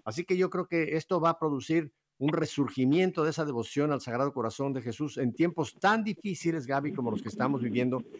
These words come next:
que necesitamos toda la fuerza de Dios para, para movernos en esta batalla que nos encontramos por todos los flancos. ¿No te parece?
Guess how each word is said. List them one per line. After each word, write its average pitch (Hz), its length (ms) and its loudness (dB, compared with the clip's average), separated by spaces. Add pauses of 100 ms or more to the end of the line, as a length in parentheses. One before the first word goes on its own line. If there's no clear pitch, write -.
(140)
que 127 100 0
necesitamos 117 680 -2
toda 175 240 4
la 160 120 2
fuerza 156 320 0
de 120 160 2
Dios 143 280 0
para, 107 380 0 (240)
para 113 160 0
movernos 135 400 2
en 131 80 2
esta 139 220 2
batalla 123 580 4
que 107 100 -4
nos 101 160 -6
encontramos 113 640 -4
por 98 160 -6
todos 123 220 0
los 113 160 -2
flancos. 104 280 0
¿No 135 120 0
te 160 80 -4
parece? 165 420 -2